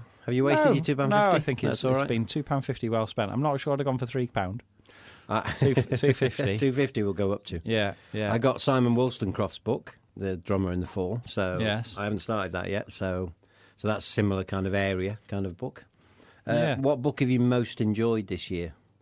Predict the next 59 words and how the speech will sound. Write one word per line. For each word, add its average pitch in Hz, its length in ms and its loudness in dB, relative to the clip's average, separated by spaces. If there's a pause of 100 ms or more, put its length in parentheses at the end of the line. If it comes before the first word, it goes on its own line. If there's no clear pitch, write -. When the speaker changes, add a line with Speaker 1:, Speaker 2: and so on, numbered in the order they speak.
(180)
Speaker 1:
Do, 135 180 4
do 117 140 -4
you, 135 200 2
have 131 120 0
you 131 80 0
bothered 135 280 0
with 101 100 -2
Lincoln 101 280 -2
in 101 100 0
the 95 60 -2
Bardo 98 320 -2
yet? 120 280 -6
Speaker 2:
Yeah, 165 160 2
finished - 300 -4
it. 110 120 -4 (160)
Speaker 1:
Yeah. 113 160 -2 (180)
Speaker 2:
Finished 120 280 -2
it. 110 160 -4 (600)
Speaker 1:
Yeah. 123 80 -2
Speaker 2:
It 131 40 -2
was 120 80 -4
all 123 100 4
right. 147 200 0 (120)
Speaker 1:
Yeah. 139 180 -2 (560)
Speaker 2:
I 120 100 -2
don't 143 120 2
think 131 180 0
it 127 80 -2
was, 113 140 -8 (160)
I 127 120 0
thought 123 200 -2
it 113 40 -2
was 117 140 -4
a 113 40 -4
very 131 220 0
good 127 140 -2
idea. 117 500 0 (140)
Speaker 1:
Yeah. 107 220 -2 (540)
Speaker 2:
But 110 100 -2
I 110 120 0
found 120 460 -2
it 117 100 -6
Speaker 1:
I - 40 -12
Speaker 2:
got 127 160 0
Speaker 1:
didn't 120 100 2
Speaker 2:
a - 20 -2
Speaker 1:
follow 147 280 -2
it 120 140 -10
through. 110 260 -4 (760)
Speaker 2:
Well, 170 460 2 (180)
I 175 140 2
started 240 460 -2
off 123 180 0
thinking, 135 420 -2
"Oh, 214 160 -2
this 117 180 -4
is 113 80 -4
really 117 280 -2
good." 123 260 -2